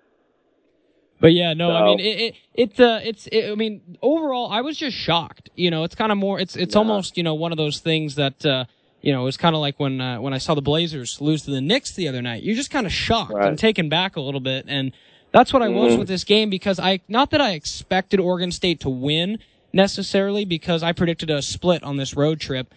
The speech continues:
Speaker 1: because this
Speaker 2: Right.
Speaker 1: is the toughest road trip in the Pac-twelve, hands down. You
Speaker 2: Mm-hmm.
Speaker 1: have to go to two different states. It's altitude at both. Both have incredibly great home court advantages. But now the problem for the Beavers, Mitch, is that they're gonna play a Colorado team that just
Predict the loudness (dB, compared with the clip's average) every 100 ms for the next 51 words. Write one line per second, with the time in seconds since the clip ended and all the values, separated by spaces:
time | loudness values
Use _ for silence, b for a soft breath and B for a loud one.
0 | _ _ _ -2 -2 0 0 4 4 6
1 | 2 0 0 2 0 0 0 -2 -2 -4
2 | -2 -2 -4 -2 -2 -2 -6 -16 _ 4
3 | 4 0 -2 0 2 4 6 6 6 4
4 | 0 -2 0 0 0 -2 -8 0 6 6
5 | 4 -8 -14 -12 -6 -4 -4 -6 -2 0
6 | 0 0 0 2 -2 -10 _ _ _ _
7 | 4 6 0 -4 -4 -6 -8 -12 2 4
8 | 4 4 -2 0 -2 -2 -4 -2 2 2
9 | 2 0 0 -2 -4 -6 _ _ _ _
10 | -10 2 4 4 2 0 0 -2 -4 -2
11 | -2 -2 -6 -4 -2 0 0 -4 -4 -4
12 | -4 -6 -4 -4 0 0 0 -4 -2 0
13 | 0 0 -2 0 -2 -2 -2 -4 -2 -2
14 | -2 -2 -6 -8 4 4 4